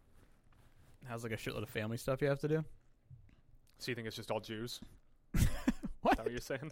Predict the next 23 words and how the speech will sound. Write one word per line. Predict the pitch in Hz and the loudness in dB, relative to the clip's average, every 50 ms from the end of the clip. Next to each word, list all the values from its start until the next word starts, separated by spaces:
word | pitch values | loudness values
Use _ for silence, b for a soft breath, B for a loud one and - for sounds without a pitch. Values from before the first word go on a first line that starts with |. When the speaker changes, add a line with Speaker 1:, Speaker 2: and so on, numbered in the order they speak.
| - - | -8 -8
Speaker 2:
<laughs> | 247 233 - | -10 4 6
Speaker 1:
Oh, | 147 139 123 | 8 8 8
'cause | 117 123 | 6 2
of | 117 123 | 0 0
Hanukkah. | 190 220 214 - - 196 180 - - - - B B B B B B B B B B B B B | 0 -2 -2 -4 -8 -10 -12 -14 -20 -20 -20 B B B B B B B B B B B B B
Speaker 2:
No, | 165 143 - | 0 0 0
'cause | 147 117 117 | 0 -6 -8
of | - | -8
Christmas. | - - 135 - - - - - - - - - - - - - - | -2 0 0 0 -2 -8 -10 -10 -10 -10 -10 -14 -16 -20 -20 -18 -2
Speaker 1:
Right. | - 170 160 151 127 143 175 | 4 8 8 8 10 10 10
<laughs> | - - 269 - - 233 233 - - - - - - - - - - - _ - - - - - - - - - - _ - - - - - - - - - _ - - - B B B B B B B | 10 10 10 8 8 6 6 4 2 0 -6 -14 -18 -20 -20 -20 -20 -20 _ -20 -20 -20 -16 -16 -16 -16 -16 -20 -20 _ -20 -20 -20 -20 -20 -20 -20 -20 -20 _ -20 -20 -20 B B B B B B B
What's | B 262 - | B 2 4
the | 415 | 6
next | 403 - - - | 6 6 6 6
game, | 131 123 131 135 | 8 8 10 10
asshole? | 117 113 127 - 151 190 - 262 - - - - 208 - - 254 247 - | 10 10 10 10 10 12 12 12 10 10 6 2 -2 -4 -6 -10 -12 -12
Speaker 2:
<laughs> | - - 294 - - - - | -14 -14 -14 -14 -14 -16 -6
Seventy-sixers | - - 226 247 240 196 226 - - 202 175 | 10 12 12 12 12 8 6 6 8 8 8
at | 175 156 180 180 - | 10 8 8 8 6
the | 156 | 4
Miami | 139 139 151 160 160 156 147 127 | 6 8 8 8 8 8 6 4
Heat. | 127 139 110 101 - - - - | 4 0 -2 -2 -4 -6 -6 -6
Speaker 1:
Ugh. | - B | -10 B